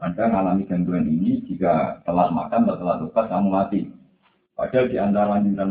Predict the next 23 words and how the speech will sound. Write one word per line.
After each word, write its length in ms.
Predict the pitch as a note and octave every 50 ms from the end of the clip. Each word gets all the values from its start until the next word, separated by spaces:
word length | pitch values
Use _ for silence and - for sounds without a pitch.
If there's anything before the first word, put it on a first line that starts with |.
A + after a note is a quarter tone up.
| G2+ G2
minum 180 | F#2+ G2 G2+
obat 320 | G2+ G2 G#2 - - - -
harus 300 | - F#2+ G2 G2 G2 -
jam 80 | G2 F#2+ -
dua 100 | G2+ G2 -
belas 140 | G#2+ G#2+ G2+ -
siang, 220 | B2 A#2+ - - E2+ E2
itu 120 | F#2+ G#2 C3
ya 160 | C3+ B2 - -
termasuk 380 | G#2+ A#2 - - A2 C3 C#3 - - - - - - - - A2
yuti 220 | A2 G#2+ - A2 G2+ G2+
ulahu 300 | G#2 G2+ G#2 C3+ C#3 -
kegiatan 380 | A#2+ G#2 G2 G#2 G2+ - C3 B2
untuk 100 | - -
amal. 480 | - - - - - A3+ - - - - - _ - - - - - - - _ _ _ _ _ - - - - - - - _ _ - - - -
Jadi 140 | - - - -
sudah 260 | - F#2+ - F#2+ F2+ - G2
difonis 440 | F2+ - E2+ E2 F2 A2 - - -
oleh 260 | - F#2+ F#2+ F2+ F2+ E2+ E2+
orang 260 | E2+ F2+ F2+ F2+ F2
yang 160 | E2+ F2 F#2
membidangi 560 | F#2 F#2 F#2+ F#2 - - F2+ F2+ F#2 F2+ F2+
itu, 320 | F2 - A#2 C3+ D#3+ D#3